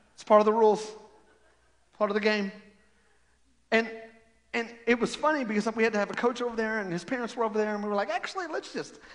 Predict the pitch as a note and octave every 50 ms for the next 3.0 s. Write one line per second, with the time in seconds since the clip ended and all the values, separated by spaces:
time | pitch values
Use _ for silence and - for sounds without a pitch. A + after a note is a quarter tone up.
0 | - - - _ - - - - - - A2+ G#2+ F#2 - C3 D3+ D3+ B2 A#2+ -
1 | - - - - F#3 F3 - - - - - - - - - - - - E3 D3
2 | B2 C#3+ E3 D#3+ D#3 E3+ F3+ E3+ E3+ F3 A3 G#3 B3+ D4 C#4+ A#3+ G3+ F#3 E3+